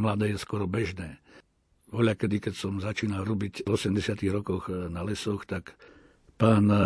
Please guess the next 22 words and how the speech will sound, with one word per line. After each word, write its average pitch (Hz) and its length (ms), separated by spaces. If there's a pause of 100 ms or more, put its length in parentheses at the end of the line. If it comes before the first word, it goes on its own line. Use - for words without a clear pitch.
(200)
riaditeľ 101 560
vtedajšieho 98 960
lesného 98 400
závodu 95 400
Černý 92 400
Balok 90 480
Bevelakva 90 640
písal 87 480
knihy 95 320
o 90 80
medveďoch, 90 480
medveďov 90 400
stopou, - 320
kde 87 160
písal 90 400
rôzne 90 400
zážitky 90 560
a 85 160
poznatky 90 560
o 92 80
medveďoch. 92 480 (960)
Okrem 101 320